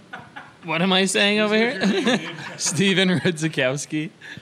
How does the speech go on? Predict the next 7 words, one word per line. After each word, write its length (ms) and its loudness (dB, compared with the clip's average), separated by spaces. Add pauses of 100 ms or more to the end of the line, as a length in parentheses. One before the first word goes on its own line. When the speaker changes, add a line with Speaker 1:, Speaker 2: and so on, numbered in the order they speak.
(220)
Speaker 3:
Where 380 -12
are 20 -10
you 160 -12
from? 520 -8
Speaker 2:
Uh, 460 2
Boulder, 300 0
Colorado. 460 -4